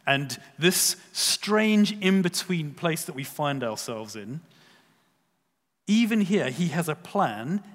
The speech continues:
even if it doesn't appear like it to us,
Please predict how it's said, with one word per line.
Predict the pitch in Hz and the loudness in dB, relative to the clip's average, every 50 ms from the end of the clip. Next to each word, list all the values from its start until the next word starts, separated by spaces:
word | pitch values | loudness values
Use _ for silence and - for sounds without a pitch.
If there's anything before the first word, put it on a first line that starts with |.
| - - | -10 -2
even | 185 190 202 185 202 196 196 196 - | 0 2 4 4 4 2 2 0 -2
if | 185 175 170 170 | -4 -2 -2 -4
it | 160 160 | -4 -2
doesn't | 165 151 160 151 - | -2 -2 -2 -4 -8
appear | 123 - - - - 165 156 | -10 -14 -14 -8 -6 -4 -4
like | 135 117 107 104 - - | -2 -4 -6 -8 -10 -14
it | 127 - | -14 -14
to | - - - - 123 107 | -12 -12 -10 -10 -10 -10
us, | 95 - - - - - | -12 -12 -10 -10 -8 -10